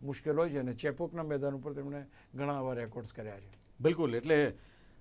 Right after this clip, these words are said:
Speaker 2: જે પ્રમાણે અશોકજીએ કહ્યું કે રન બનાવવા છે, તો એક, અ, સરસ વાત કરી કે વિકેટ પર ઊભા રહેશો તો રન બનશે.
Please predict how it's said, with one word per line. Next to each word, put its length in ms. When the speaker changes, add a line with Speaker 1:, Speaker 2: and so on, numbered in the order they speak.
Speaker 2:
જે 160
પ્રમાણે 260
અશોકજીએ 440
કહ્યું 240
કે 120
રન 320
બનાવવા 400
છે, 200
તો 260
એક, 380
અ, 260
સરસ 340
વાત 160
કરી 140
કે 120
વિકેટ 400
પર 180
ઊભા 380
રહેશો 320
તો 160
રન 320
બનશે. 440